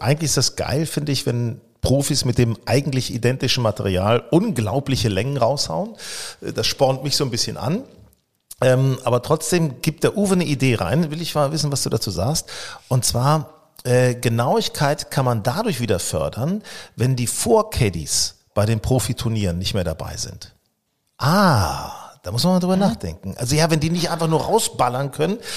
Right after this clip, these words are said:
Speaker 1: weil die finden ja ihren Ball immer. Da sind ja Vorcaddies und die finden ja den Ball immer. Also die, sie laufen ja gar nicht
Speaker 2: Ach so.
Speaker 1: Gefahr, einen Ball zu verlieren. Wir laufen ja schon mal Gefahr, einen Ball zu verlieren im, im Unterholz oder wo.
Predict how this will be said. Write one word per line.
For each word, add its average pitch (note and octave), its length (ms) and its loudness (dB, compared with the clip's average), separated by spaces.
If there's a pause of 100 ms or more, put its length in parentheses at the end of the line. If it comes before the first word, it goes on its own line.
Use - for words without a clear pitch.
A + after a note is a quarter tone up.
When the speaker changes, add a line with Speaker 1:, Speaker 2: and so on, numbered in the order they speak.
(160)
Speaker 1:
weil C#3 120 6
die E3 100 2
finden B3+ 220 0
ja F3 100 4
ihren A2+ 220 0
Ball F2+ 200 2
immer. D#2+ 200 -8
Da A2+ 140 2
sind F3+ 160 4
ja F#3 80 6
Vorcaddies D#3 680 2 (300)
und D#3 120 4
die E3 60 6
finden C4 240 2
ja C3 100 4
den G2 160 2
Ball E2 180 -6
immer. - 280 -14 (540)
Also A#2+ 180 2
die, C3+ 140 6
sie C3+ 140 0
laufen D#3 240 2
ja D#3+ 60 4
gar C#3+ 100 4
nicht G3 100 2
Speaker 2:
Ach F#3+ 40 -2
so. F3+ 60 2
Speaker 1:
Gefahr, D#3+ 180 2
einen E3 120 2
Ball D#3 160 4
zu - 100 -2
verlieren. D3+ 460 2
Wir B2 140 6
laufen D3 240 4
ja D3+ 60 2
schon G#3+ 180 2
mal G3+ 120 4
Gefahr, A2 280 2
einen G#2 80 2
Ball G2 180 4
zu - 100 -4
verlieren G#2 380 2
im, F2+ 120 2
im G#2+ 260 0
Unterholz G2 520 2
oder D#2+ 220 -4
wo. C#2 160 -8